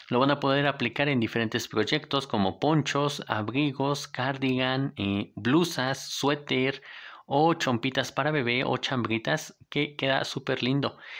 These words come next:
Esta parte del caladito lo pueden omitir haciendo un aumento invisible.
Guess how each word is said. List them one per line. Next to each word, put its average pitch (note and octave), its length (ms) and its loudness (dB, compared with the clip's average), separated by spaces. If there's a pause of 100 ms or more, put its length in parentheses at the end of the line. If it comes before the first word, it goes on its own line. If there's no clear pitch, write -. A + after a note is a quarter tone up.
(280)
Esta E3+ 320 2
parte D3+ 280 2
del B2+ 160 2
caladito C3 560 0
lo D3+ 160 2
pueden C3 260 2
omitir A#2 460 0
haciendo C3+ 600 0
un C3+ 580 0
aumento B2+ 640 0
invisible. D3 800 0